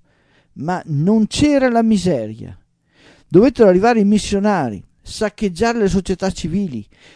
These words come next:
distruggere la cultura, distruggere la conoscenza del mondo, ridurre le persone in schiave,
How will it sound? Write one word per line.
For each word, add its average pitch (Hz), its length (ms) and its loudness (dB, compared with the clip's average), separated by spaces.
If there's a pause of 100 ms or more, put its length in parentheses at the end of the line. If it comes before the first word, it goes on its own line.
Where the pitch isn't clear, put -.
distruggere 220 680 2
la 208 120 2
cultura, 190 680 0 (240)
distruggere 202 680 2
la 214 100 4
conoscenza 214 600 -2
del 208 180 0
mondo, 160 520 2 (220)
ridurre 240 640 4
le 226 140 4
persone 240 480 2
in 240 100 4
schiave, 190 720 0